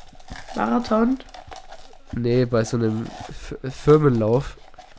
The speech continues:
Speaker 2: Der geht so sechs Kilometer oder so. Und ich will halt da echt gut sein. Und
Speaker 1: Von eurer Firma?
Speaker 2: Ja, halt von allen Firmen in Nürnberg.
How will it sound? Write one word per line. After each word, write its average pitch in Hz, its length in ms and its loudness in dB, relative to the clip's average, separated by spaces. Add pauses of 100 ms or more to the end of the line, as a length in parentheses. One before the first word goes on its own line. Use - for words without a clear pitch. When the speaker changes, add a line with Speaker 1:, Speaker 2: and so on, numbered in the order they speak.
(140)
Speaker 2:
Der 110 280 2
geht 117 220 -4
so 117 100 -8
sechs 110 300 -4
Kilometer 117 500 0
oder 107 160 0
so. 120 180 -4 (760)
Und 113 100 -2
ich 110 120 -4
will 120 140 2
halt 113 260 0
da 107 180 2
echt - 420 -8
gut 127 200 -2
sein. 113 280 0 (1080)
Und 101 400 -4
Speaker 1:
Von - 180 0
eurer 214 280 4
Firma? 208 460 4 (340)
Speaker 2:
Ja, 117 160 2
halt 135 120 6
von 131 200 0
allen 143 260 6
Firmen 143 360 6
in 131 80 4
Nürnberg. 127 400 2